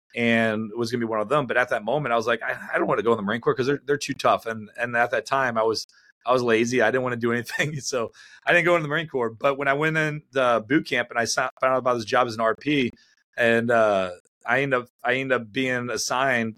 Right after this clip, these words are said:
to the Marine Corps unit and spent my next four years with the Marine Corps. So I was like, you know, I didn't wanna go to the Marine Corps 'cause they're too tough, but God wanted me in the Marine Corps, even though it was my plan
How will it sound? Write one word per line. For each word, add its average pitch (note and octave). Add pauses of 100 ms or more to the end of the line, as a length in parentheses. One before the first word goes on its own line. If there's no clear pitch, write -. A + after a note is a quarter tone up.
to B2+
the A#2+
Marine A#2+
Corps A#2+
unit A2+ (160)
and A2+
spent B2+
my A2+
next A2+
four A2+
years B2
with B2+
the A#2
Marine A#2
Corps. G2+
So -
I -
was G#2+
like, A2
you C3
know, C3+
I C3+
didn't E3+
wanna D#3+
go D3+
to -
the C#3
Marine D#3
Corps C#3+
'cause B2+
they're B2
too -
tough, C#3+
but A#2+ (400)
God C3+
wanted C#3+
me C#3+
in C#3
the C3
Marine C#3
Corps, G#2+
even B2
though B2
it B2
was A2+
my B2
plan B2